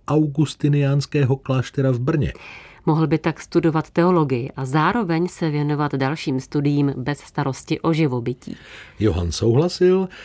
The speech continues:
Speaker 1: a Friedrich Franz, který sám nějaký čas v tomto klášteře pobýval, napsal opatovi kláštera žádost o přijetí.
Speaker 2: Žádosti bylo vyhověno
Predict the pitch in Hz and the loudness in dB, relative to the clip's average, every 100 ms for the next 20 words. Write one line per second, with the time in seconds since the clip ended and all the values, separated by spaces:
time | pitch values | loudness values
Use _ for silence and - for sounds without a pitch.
0 | - - 101 - 147 165 127 - 110 143 | -20 -6 -4 0 0 2 0 -2 -2 0
1 | 196 190 - - 82 71 - 104 131 143 | 0 -2 -6 -2 -2 -2 -2 0 2 2
2 | 117 113 - 107 - 110 - - 92 92 | 2 0 -2 -6 -4 -6 -6 -6 -4 -2
3 | 92 90 80 - 85 73 - 92 151 143 | -4 -4 -4 -4 -6 -6 -4 -2 0 2
4 | 139 135 - - 76 80 101 - - 123 | 2 0 -6 -12 -4 -2 -4 -6 -4 0
5 | 147 156 127 - 151 165 147 87 107 117 | 0 0 -2 -2 -4 -2 -2 -2 -2 -4
6 | - 120 110 104 90 92 90 - - 92 | -2 -2 0 0 0 0 -2 -4 -8 -8
7 | - 85 73 - 85 73 - - - - | -4 -4 -4 -4 -6 -6 -10 -20 -8 -2
8 | 180 240 254 - - 214 175 135 139 151 | 0 0 -2 -6 -8 -4 -2 -2 -2 0
9 | 151 147 175 | 0 0 -2